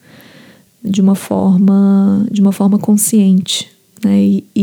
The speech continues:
e sem qualquer tipo de autojulgamento. E eu acho que essa parte é a mais difícil, né? É, é permitir que,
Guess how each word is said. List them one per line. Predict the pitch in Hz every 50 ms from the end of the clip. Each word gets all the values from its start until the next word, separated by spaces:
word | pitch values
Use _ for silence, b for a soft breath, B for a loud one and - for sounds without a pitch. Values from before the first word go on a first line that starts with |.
| 196 196 196 190 190
e | 190
sem | - - - 208
qualquer | 214 - 202 196 - - 214 214 208
tipo | - - - 202 - - 214
de | 190 190 208 202
autojulgamento. | 190 196 190 - 220 202 208 202 202 202 202 202 196 190 180 180 196 - - - - -
E | 247 -
eu | - -
acho | - 196 - -
que | -
essa | 190 - - 185
parte | - - 196 202 175 - -
é | 208
a |
mais | 202 202 190 196 196
difícil, | 202 208 - - - - - - - - - B B B B B B B B B B B B B B B B _ _
né? | 226 214 202 208 220 247 - - _ _ _ _ _ _ _ _ _ _ -
É, | 208 190 190 190 190 190 196 196 196 196 - - - - - - _ _ _ _ _ _ _ _ _ _ _ _ _ _ _ _ _ _ _ _ _ _ _ _
é | - 202
permitir | - - - 196 190 226 220 214 220 - - - - 208 208 214 214 220 - -
que, | - - 214 214 214 214 214 208 208 202 208 - - -